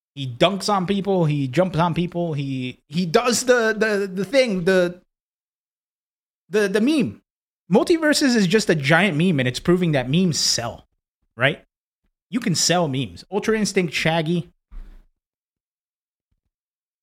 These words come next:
The LeBron. It's crazy. It's crazy. Memes sell. Um, yeah, you do have to play a little bit of it,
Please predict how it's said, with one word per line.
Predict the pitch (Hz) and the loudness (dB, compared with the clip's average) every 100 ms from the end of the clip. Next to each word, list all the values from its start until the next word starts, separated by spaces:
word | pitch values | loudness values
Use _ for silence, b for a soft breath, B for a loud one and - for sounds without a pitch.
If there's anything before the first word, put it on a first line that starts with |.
| _ _ _ _ _ _ _ _ _ 147 | _ _ _ _ _ _ _ _ _ -12
The | |
LeBron. | 143 131 165 185 185 165 - - _ _ _ _ _ _ _ _ _ _ _ _ _ _ _ _ _ _ _ _ - | -8 -2 0 2 0 -2 -6 -20 _ _ _ _ _ _ _ _ _ _ _ _ _ _ _ _ _ _ _ _ -10
It's | 185 | -6
crazy. | 196 233 160 92 _ _ - | 0 0 0 -6 _ _ -18
It's | 147 | -10
crazy. | - 202 135 | -2 0 0
Memes | 117 175 226 202 | -2 0 0 0
sell. | - 190 151 - _ _ _ _ _ _ _ _ _ _ - - - - | 0 0 -2 -6 _ _ _ _ _ _ _ _ _ _ -18 -18 -16 -6
Um, | 156 147 131 113 - | -2 0 -2 -4 -2
yeah, | 196 | 0
you | 165 | 2
do | 170 | 4
have | 233 | 2
to | 226 | 2
play | - 220 | 0 2
a | 208 | 2
little | 214 247 | 2 2
bit | 262 | 2
of | 269 | 2
it, | 285 285 | -2 -2